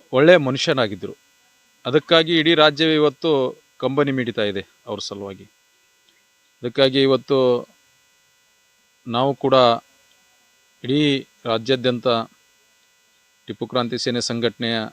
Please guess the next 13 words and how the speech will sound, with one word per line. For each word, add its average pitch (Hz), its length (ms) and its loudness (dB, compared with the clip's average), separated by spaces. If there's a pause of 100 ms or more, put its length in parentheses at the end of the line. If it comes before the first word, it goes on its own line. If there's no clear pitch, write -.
(120)
ಎಲ್ಲ 135 300 2
ಪದಾಧಿಕಾರಿಗಳು 110 1000 -2 (400)
ಇವತ್ತಿಗೆ, 113 500 -4 (600)
ಇವತ್ತು 113 280 -4
ಅವರಿಗೆ 110 600 -2 (580)
ಒಂದು 107 480 -4 (100)
ಶ್ರದ್ಧಾಂಜಲಿ 120 720 0
ಸಲ್ಲಿಸುವಂಥ 113 440 -6
ಕೆಲಸ 104 260 -8
ಮಾಡ್ತಾ 104 340 -8
ಇದ್ದಾರೆ. 107 260 -8 (2000)
ಇವತ್ತು 120 680 0 (2500)
ಚಿಕ್ಸಿಂದಗಿಯ 135 640 0